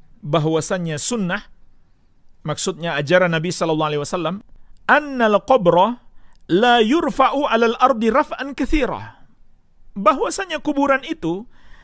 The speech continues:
tidaklah ditinggikan dari atas permukaan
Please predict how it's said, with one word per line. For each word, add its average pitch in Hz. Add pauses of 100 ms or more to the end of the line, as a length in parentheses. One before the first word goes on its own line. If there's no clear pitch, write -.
(200)
tidaklah 226
ditinggikan 220 (180)
dari 220
atas - (100)
permukaan 226